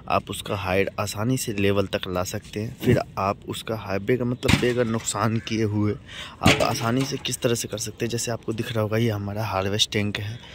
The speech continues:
इसका हाइट हमने कैसे बढ़ाया। इसका टैंक जो है लेवल से डाउन है, तो इसका हमने स-, जो हॉल है इसमें, उस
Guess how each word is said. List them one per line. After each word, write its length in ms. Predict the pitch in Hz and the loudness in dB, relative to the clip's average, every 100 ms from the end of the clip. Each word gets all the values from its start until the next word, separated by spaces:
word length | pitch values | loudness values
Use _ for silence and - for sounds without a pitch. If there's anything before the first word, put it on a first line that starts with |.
| - - - - | -10 -10 -10 -6
इसका 220 | - 127 | -4 -2
हाइट 260 | 110 110 117 | 2 4 4
हमने 180 | 117 113 | 2 0
कैसे 260 | 101 101 | 0 0
बढ़ाया। 200 | 95 92 | 0 2
इसका 220 | 98 - 107 | 0 0 0
टैंक 380 | 107 110 110 | 2 2 2
जो 180 | 120 113 | 0 2
है 500 | 107 107 - - - - 104 | 2 2 0 -14 -20 -8 0
लेवल 400 | 101 110 117 110 | 4 6 6 2
से 300 | - 113 120 - - | 0 -2 -2 -8 -14
डाउन 460 | 87 98 90 90 95 | -4 2 2 2 -2
है, 140 | 98 - - - - | -6 -10 -20 -8 -2
तो 180 | 95 - | -2 -2
इसका 260 | - 127 | -2 -2
हमने 260 | 117 117 120 | 0 0 0
स-, 180 | - - | -4 -8
जो 320 | 104 117 101 - - | 0 2 2 -2 2
हॉल 260 | 92 110 110 | 6 6 6
है 80 | 101 | 2
इसमें, 300 | - 107 117 | 0 -2 -4
उस 300 | - 117 | -6 -8